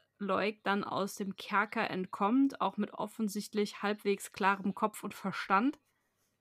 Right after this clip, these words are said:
und dann oben in dem Hof an die Luft tritt. Das ist echt so,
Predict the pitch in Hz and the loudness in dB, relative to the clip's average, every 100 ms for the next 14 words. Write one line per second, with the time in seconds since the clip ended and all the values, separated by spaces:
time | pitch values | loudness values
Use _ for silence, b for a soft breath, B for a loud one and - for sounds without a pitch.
0 | _ _ - 196 196 190 202 208 196 196 | _ _ -4 2 2 4 2 2 2 2
1 | 190 170 208 202 - - _ _ _ _ | 2 0 0 -2 -4 -14 _ _ _ _
2 | _ 196 196 190 208 - - 196 208 - | _ -2 0 0 -2 -6 -6 -6 -6 -14
3 | _ _ _ _ - 196 214 208 - 226 | _ _ _ _ -4 -4 -2 -4 -2 -2
4 | 214 - 226 226 240 | -2 0 2 2 0